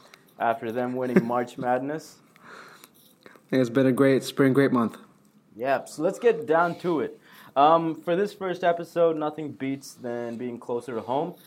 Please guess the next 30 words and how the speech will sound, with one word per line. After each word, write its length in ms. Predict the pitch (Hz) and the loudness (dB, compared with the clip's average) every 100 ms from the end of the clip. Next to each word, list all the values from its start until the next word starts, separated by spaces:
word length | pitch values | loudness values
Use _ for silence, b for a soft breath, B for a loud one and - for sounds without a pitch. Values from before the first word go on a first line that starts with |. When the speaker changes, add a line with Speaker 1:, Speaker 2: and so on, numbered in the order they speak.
| b b | b b
Speaker 1:
And 240 | 131 131 127 | -4 -2 -2
for 160 | 135 | 2
us, 240 | 135 143 - | 2 0 -2
that's 320 | 127 120 - | -2 -2 -4
starting 580 | - 139 143 147 151 151 | 0 2 2 -2 -4 -6
a 100 | 131 | -8
digital 560 | 107 135 135 143 147 | -6 -8 -6 -6 -6
consultancy. 960 | 147 117 - - 127 127 120 - - - _ _ b b _ | -8 -14 -10 -2 -2 -2 -10 -16 -18 -18 _ _ b b _
We 400 | 113 139 185 196 | -6 -4 -2 0
actually 440 | 151 180 180 185 165 | 2 2 0 -8 -8
started 560 | - - 156 156 156 | -4 4 6 6 0
a 100 | 151 | -4
digital 360 | 127 139 139 139 | -4 -4 -6 -12
consultancy 720 | 139 113 - 127 127 - 120 | -12 -10 -2 -2 -2 -8 -2
after 260 | 110 120 - | 0 -2 -4
doing 320 | 123 117 117 | -10 -8 -8
multiple 480 | 113 123 127 131 117 | -6 -4 -6 -10 -10
projects 440 | - 113 113 - | -4 -4 -6 -14
together. 420 | 110 104 110 123 160 b b b b | -12 -6 -4 -6 -12 b b b b
And 320 | 117 117 117 | -6 -4 -4
this 160 | 131 135 | -6 -4
happened, 600 | 139 139 139 135 131 110 | 0 0 -2 -8 -8 -8
I 100 | 113 | -8
think 280 | - 143 143 | -6 -8 -8
we 80 | 170 | -10
started 420 | - 175 165 135 | -4 -2 -2 -4
when? 240 | 131 123 | -6 -6
December 480 | 107 107 - 156 151 | -8 -10 -6 -6 -6
twenty 320 | 147 147 147 | -6 -8 -8
sixteen? 580 | 143 127 - - 139 180 | -10 -14 -14 -12 -10 -12